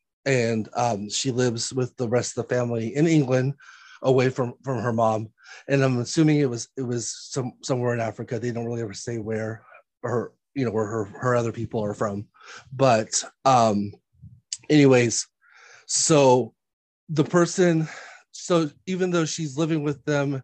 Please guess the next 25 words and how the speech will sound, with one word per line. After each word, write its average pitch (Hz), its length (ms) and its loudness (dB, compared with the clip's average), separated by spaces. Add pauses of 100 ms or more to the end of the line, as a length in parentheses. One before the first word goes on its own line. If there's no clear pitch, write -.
(140)
she's 127 160 -16
a 120 60 -10
daughter, 135 500 2 (600)
um, 113 540 2 (380)
she, 165 200 -4
you 135 120 0
know, 131 80 0
she 139 140 -6
gets 143 160 -2
fine 139 280 0
things, 131 420 -4 (120)
but 131 180 2
she's 131 220 -8
also 127 720 -2 (140)
tasked 135 500 -2
to 127 320 0
helping 123 480 -4
the 113 340 -10
oldest 139 420 -2
daughter, 175 460 -6 (720)
um, 135 280 0
as 135 200 0
basically 127 560 -8
her 117 160 -8
handmaiden. 135 720 -4